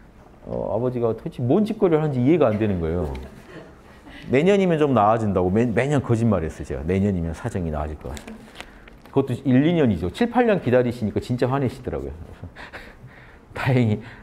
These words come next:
칠, 팔 년 때쯤부터 조금씩 풀려서 그나마 지금은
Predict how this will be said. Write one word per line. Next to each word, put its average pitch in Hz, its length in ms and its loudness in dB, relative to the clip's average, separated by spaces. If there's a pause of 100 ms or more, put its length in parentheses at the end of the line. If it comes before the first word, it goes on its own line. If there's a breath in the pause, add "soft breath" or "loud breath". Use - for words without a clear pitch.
칠, - 180 -4
팔 151 200 2
년 113 140 2
때쯤부터 98 440 -6
조금씩 98 320 -4
풀려서 120 460 -2 (580)
그나마 85 320 -4 (160)
지금은 80 460 -6